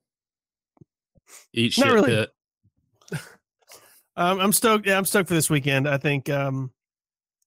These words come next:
Speaker 2: yeah, let's get a quick pick. Vols versus Pitt. What do you have?
Speaker 1: Uh, so I have, uh, first quarter Heupel, uh, first half Heupel, and I have Pitt money line.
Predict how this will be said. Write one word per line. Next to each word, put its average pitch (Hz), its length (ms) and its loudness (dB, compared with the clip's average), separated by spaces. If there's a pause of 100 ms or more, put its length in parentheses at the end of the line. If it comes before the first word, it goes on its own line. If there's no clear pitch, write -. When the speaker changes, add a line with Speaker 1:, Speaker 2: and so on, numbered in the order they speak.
(100)
Speaker 2:
yeah, 196 100 4
let's 208 140 2
get 220 140 2
a 160 40 0
quick - 280 -2
pick. 175 220 0
Vols 160 260 -2
versus 151 340 -4
Pitt. 147 300 -2 (140)
What 165 100 -4
do 160 60 -2
you 143 80 -2
have? 139 240 -4 (1200)
Speaker 1:
Uh, 135 260 2
so 131 220 0
I 131 80 0
have, 131 320 0
uh, 113 220 0
first - 360 -2
quarter 135 340 0
Heupel, 123 520 -2
uh, 101 160 -4
first - 280 -6
half 117 240 -2
Heupel, 104 500 -4
and 101 180 -6
I 98 60 -4
have 95 220 -8
Pitt - 180 -8
money 87 240 -6
line. 82 320 -10